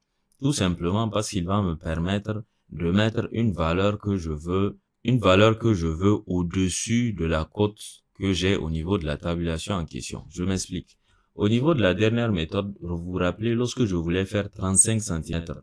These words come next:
au-dessus du T N de la tabulation P vingt-cinq, je suis allé, voilà, la tabulation P vingt-cinq est là, je suis allé chercher la cote de cette tabulation-là et j'ai moi-même fait le calcul en rajoutant zéro trente-cinq à cette valeur, ce qui m'a donné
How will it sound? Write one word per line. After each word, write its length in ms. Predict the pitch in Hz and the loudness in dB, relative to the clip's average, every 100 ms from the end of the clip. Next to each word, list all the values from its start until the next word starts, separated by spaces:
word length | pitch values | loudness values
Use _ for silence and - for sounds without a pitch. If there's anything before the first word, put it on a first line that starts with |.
| _ | _
au-dessus 460 | 90 87 87 98 107 | -6 -2 -4 -2 -4
du 160 | 82 | -4
T 100 | 80 | -4
N 160 | 90 87 | -4 -2
de 60 | |
la 160 | 73 71 | -4 -4
tabulation 640 | - 76 80 73 - 95 | -6 -6 -4 -4 -4 -6
P 160 | - 92 | -4 -6
vingt-cinq, 480 | 78 71 - 101 107 - | -6 -8 -4 -6 -6 -12
je 140 | 85 92 | -4 -4
suis 240 | 90 127 | 0 4
allé, 460 | 90 80 87 78 - _ _ | 4 4 0 -2 -8 _ _
voilà, 260 | 78 82 73 | -4 -2 0
la 120 | 76 | -2
tabulation 580 | 80 82 82 80 98 95 | -4 -4 -2 -4 -4 -4
P 140 | 92 | -4
vingt-cinq 460 | 78 71 71 87 80 | -4 -6 -6 -8 -6
est 120 | 65 | -4
là, 240 | 87 120 - _ _ | -4 -4 -10 _ _
je 100 | 95 | -4
suis 200 | 98 160 | -2 0
allé 220 | 127 101 | 2 2
chercher 500 | 110 87 82 - 107 | 0 -2 -2 0 0
la 180 | 101 80 | 2 0
cote 300 | 78 110 117 | 0 -2 -2
de 80 | 80 | -4
cette 260 | 76 98 98 | -4 -6 -4
tabulation-là 880 | 78 76 73 71 - 101 92 92 - | -6 -4 -4 -6 -4 -2 -2 -4 -6
et 100 | 90 | -4
j'ai 200 | 87 107 | 0 2
moi-même 440 | 101 104 107 104 | 4 2 2 0
fait 160 | 101 107 | 0 0
le 140 | 85 | 0
calcul 580 | 78 76 71 95 101 107 _ - | -2 -6 -6 -4 -4 -4 _ -8
en 120 | 80 | -2
rajoutant 520 | 82 80 82 104 104 | 0 -2 -4 -2 0
zéro 300 | 80 80 95 | 0 0 0
trente-cinq 480 | 95 76 69 90 92 | -2 -6 -6 -6 -6
à 80 | 64 | -8
cette 240 | - 87 | -6 -8
valeur, 420 | 73 73 82 95 98 | -6 -4 -4 -4 -4
ce 120 | 98 | -6
qui 220 | - 80 | -6 -6
m'a 180 | 73 71 | -6 -6
donné 460 | 73 78 95 101 | -4 -2 -2 -4